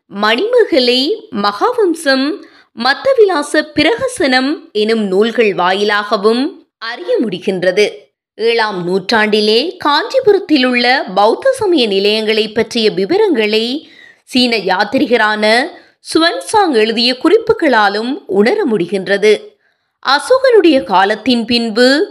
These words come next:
இலங்கையிலுள்ள பௌத்த நிறுவனங்கள் வட இந்தியாவில் அமைந்துள்ளவற்றோடு எதுவிதமான தொடர்புகளையும் கொண்டிருந்தமைக்கான சான்றுகள் கிடைக்கவில்லை. அவை தென்னிந்தியாவிலுள்ள பௌத்த நிலையங்களோடு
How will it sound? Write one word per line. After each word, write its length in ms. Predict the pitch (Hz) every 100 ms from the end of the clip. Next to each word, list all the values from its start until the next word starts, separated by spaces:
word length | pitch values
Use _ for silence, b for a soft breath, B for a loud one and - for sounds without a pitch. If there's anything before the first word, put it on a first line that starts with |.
| B B B -
இலங்கையிலுள்ள 1000 | 285 330 494 466 339 247 240 247 320 185
பௌத்த 380 | 196 208 214 220
நிறுவனங்கள் 760 | 185 190 214 220 214 214 233 302 B B B
வட 380 | - 226 269 466 523
இந்தியாவில் 600 | 359 254 247 233 233 233
அமைந்துள்ளவற்றோடு 1120 | - 220 277 480 427 339 277 277 262 233 233 254 285 B B B B
எதுவிதமான 760 | 269 381 480 494 370 262 254
தொடர்புகளையும் 840 | 240 311 466 403 285 254 247 254 254
கொண்டிருந்தமைக்கான 960 | 311 339 480 415 320 269 262 285 269
சான்றுகள் 720 | 277 - 330 466 370 202 196 220
கிடைக்கவில்லை. 800 | 403 359 - 208 185 185 202 185 - _ _
அவை 340 | - 220 214 226 285 - B _ -
தென்னிந்தியாவிலுள்ள 1300 | 330 349 539 523 359 269 240 233 226 226 226 269 233
பௌத்த 380 | 196 214 226 233
நிலையங்களோடு 800 | 190 185 214 220 214 220 220 208